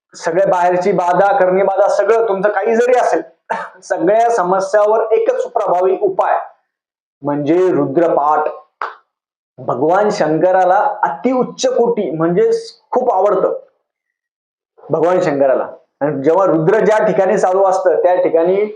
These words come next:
ज्या लहरी असतात त्या खूप पॉझिटिव्ह लहरी असतात. म्हणून सगळ्यांना कळकळीची विनंती आहे, प्रत्येकाने रुद्र अवघड आहे असं काही नाही, तुम्ही ऐकून, ऐकून, ऐकून तुम्ही रुद्रपाठ करू शकता.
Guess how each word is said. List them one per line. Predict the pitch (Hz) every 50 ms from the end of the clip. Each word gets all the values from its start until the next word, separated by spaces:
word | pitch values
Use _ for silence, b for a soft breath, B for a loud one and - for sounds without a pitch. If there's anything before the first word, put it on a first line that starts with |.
| - - _ _ _ _ _ _ _ _ _ 135
ज्या | 143 165 180 180
लहरी | 165 175 170 160 170 185 208 220
असतात | 196 - - - 175 151 139
त्या | - 165 170 -
खूप | - 202 - - - -
पॉझिटिव्ह | - 160 156 160 156 170 175 175 185 180 175
लहरी | 165 151 151 151 143 147
असतात. | 135 120 - - _ - _ _ _ _ _ _ _ _ _ _ _ _ _ _ _ _ _ _ _ _ _ -
म्हणून | 160 170 208 247 233 - - B B B B B B B _ -
सगळ्यांना | 170 156 160 175 180 190 190 185 -
कळकळीची | 185 175 185 180 185 208 202 190 202 208 208
विनंती | 196 190 190 190 185 190 190
आहे, | 175 165 165 185 185 185
प्रत्येकाने | 185 175 175 180 - 202 190 196 190 190 190 202 202 190
रुद्र | 165 165 160 160 185 196
अवघड | 196 202 202 - 170 170 160 160 170 190 190 190
आहे | 190 196 190
असं | 180 180 - - 185
काही | 190 190 190
नाही, | 190 190 190 170
तुम्ही | 180 180 190 180
ऐकून, | 160 165 165 160 165 - 202 202 202 - - - 170
ऐकून, | 175 160 160 - 190 190 190
ऐकून | 185 185 185 - 190 190 185
तुम्ही | 190 185 185 202 233 262 262 - - _ _ _ _ _ _ _ _ _
रुद्रपाठ | 143 139 151 165 165 170 185 185 180 -
करू | 180 170 180
शकता. | 175 170 147 - - - -